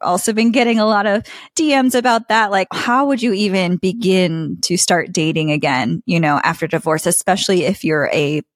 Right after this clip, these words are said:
mom, a parent, a single parent with kids? Of course,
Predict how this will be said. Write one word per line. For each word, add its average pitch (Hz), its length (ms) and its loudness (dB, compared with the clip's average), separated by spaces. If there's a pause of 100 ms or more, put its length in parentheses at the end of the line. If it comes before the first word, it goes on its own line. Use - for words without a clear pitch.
mom, 202 560 2
a 202 80 -2
parent, 190 520 -4
a - 40 -8
single 185 360 0
parent 180 600 -6 (160)
with - 140 -4
kids? 175 600 -2 (600)
Of 180 100 -8
course, 185 320 0